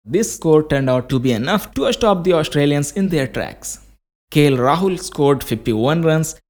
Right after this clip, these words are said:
while Ravindra Jadeja played a match-finishing knock of forty-four runs in just twenty-three balls. If you talk about the Australian bowling, then Moises Henricks was the overall best performer, with him succeeding to take three wickets in total.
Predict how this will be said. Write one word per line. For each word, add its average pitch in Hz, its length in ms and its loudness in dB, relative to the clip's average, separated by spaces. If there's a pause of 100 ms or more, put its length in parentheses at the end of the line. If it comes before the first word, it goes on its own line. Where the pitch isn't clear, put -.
while 117 320 -2
Ravindra 185 420 2
Jadeja 143 420 2
played 127 220 0
a 120 60 0
match-finishing 135 760 -2
knock 123 260 -2
of 107 240 -4
forty-four 147 600 0
runs 165 400 0
in 147 160 -4
just - 300 -4
twenty-three 135 480 -2
balls. - 560 -10 (400)
If 131 120 -2
you 127 60 -2
talk 208 280 0
about 151 280 2
the 123 80 2
Australian 160 460 2
bowling, 135 360 0
then 120 300 0
Moises 175 340 -2
Henricks 147 520 0
was 117 200 -2
the 110 120 -2
overall 147 320 4
best 143 360 0
performer, 123 460 -2
with 139 220 0
him 143 180 -2
succeeding 202 600 0
to 190 120 0
take 143 420 0
three 208 240 0
wickets 151 300 0
in 151 120 -4
total. 98 300 -8